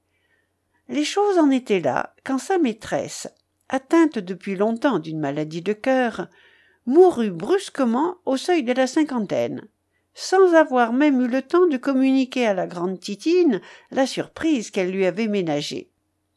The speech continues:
Celle-ci, du reste, absorbée par son chagrin, ne songea pas un instant à se sentir lésée. Elle réalisa à la hâte ses petites économies et partit pour son village,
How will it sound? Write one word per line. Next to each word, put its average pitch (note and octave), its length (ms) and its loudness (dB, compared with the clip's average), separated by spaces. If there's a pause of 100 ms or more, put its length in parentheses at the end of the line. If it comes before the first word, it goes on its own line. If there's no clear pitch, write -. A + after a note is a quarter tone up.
(640)
Celle-ci, B3 580 -4
du E3 120 -8
reste, G#3 540 -4 (300)
absorbée G3+ 520 -2
par D3+ 200 -6
son D#3+ 160 -8
chagrin, F3 560 -6 (460)
ne A#3 140 0
songea C#4 440 2
pas B3+ 360 0
un A#3 160 0
instant A3+ 420 -2
à A3+ 60 0
se G3+ 180 -6
sentir F#3+ 540 -6
lésée. D3 440 -6 (960)
Elle F#3 160 0
réalisa F3+ 880 -2
à B3+ 120 0
la B3+ 200 0
hâte G#3 300 2
ses F#3+ 160 -8
petites F3 440 -8
économies A#3+ 600 0 (440)
et - 100 0
partit D#4 380 0
pour D#4 180 -4
son D#4 180 2
village, D3 640 -4